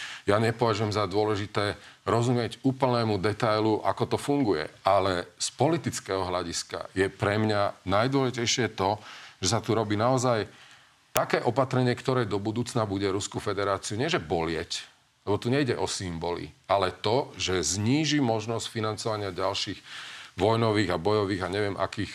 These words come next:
e, operácií. To znamená, tá, tá sankcia už teraz je zacielená skôr do, do,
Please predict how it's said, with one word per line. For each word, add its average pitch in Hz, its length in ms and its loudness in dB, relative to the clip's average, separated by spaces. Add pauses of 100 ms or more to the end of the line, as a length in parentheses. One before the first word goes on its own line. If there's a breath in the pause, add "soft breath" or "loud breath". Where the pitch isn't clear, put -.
e, - 80 -2 (320)
operácií. 92 560 -2 (480 loud breath)
To 110 80 4
znamená, 135 320 4
tá, 117 160 2
tá - 240 -2
sankcia 131 480 0
už - 80 -4
teraz 120 240 0
je 107 100 2
zacielená 107 640 0
skôr 110 480 2
do, 87 240 2
do, 92 240 0